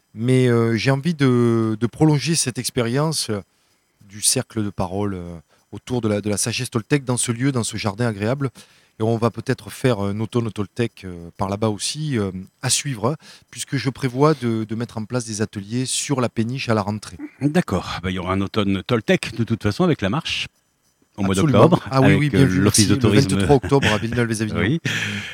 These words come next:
Speaker 2: Et puis là, on est quand même encore dans l'été toltèque,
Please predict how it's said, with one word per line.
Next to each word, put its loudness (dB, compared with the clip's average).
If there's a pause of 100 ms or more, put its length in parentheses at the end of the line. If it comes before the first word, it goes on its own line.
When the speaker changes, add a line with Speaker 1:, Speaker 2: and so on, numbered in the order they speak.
(140)
Speaker 2:
Et 6
puis 2
là, 4
on 4
est 8
quand 2
même 6
encore 2
dans 6
l'été 4
toltèque, 2